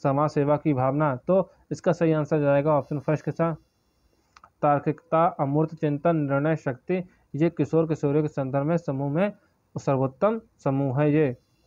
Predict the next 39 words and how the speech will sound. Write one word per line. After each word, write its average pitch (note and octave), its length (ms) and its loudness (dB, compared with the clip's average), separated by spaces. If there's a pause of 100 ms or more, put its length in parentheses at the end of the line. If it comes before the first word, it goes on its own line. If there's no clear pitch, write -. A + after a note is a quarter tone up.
(2000)
नेक्स्ट D#3 220 0
क्वेश्चन D#3+ 320 0
है, E3+ 180 0 (560)
किसी F#3+ 320 2
कार्य D3+ 280 4
को E3+ 160 0
करने D#3 340 2
की E3 140 0
विशिष्ट D3+ 340 -2
क्षमता C#3+ 300 -2
को D#3+ 140 0
क्या D#3+ 160 0
कहते D3 300 0
हैं? C#3 80 0
अभिरुचि C#3 360 -2
कहते D#3+ 300 0
हैं, D#3 80 2
प्रत्यक्षीकरण D3 680 -2
कहते D#3 300 -2
हैं, D#3+ 60 0
अभियोग्यता C#3 460 0
कहते D3+ 280 -2
हैं, D#3+ 80 0
अभिवृत्ति C#3 480 -2
कहते C#3+ 260 -4
हैं। C3 120 -8
तो F3 80 -2
उसको F#3+ 260 -2 (360)
अभियोग्यता C#3+ 540 2
कहते D3 340 0
हैं। D3 60 2
ऑप्शन C#3 300 -2
थर्ड D#3 200 -2
आपका D3 200 0
यहाँ C3 160 -2
पे E3+ 140 -4
सही D#3 180 0
हो C3+ 100 0
जाएगा। C#3 380 2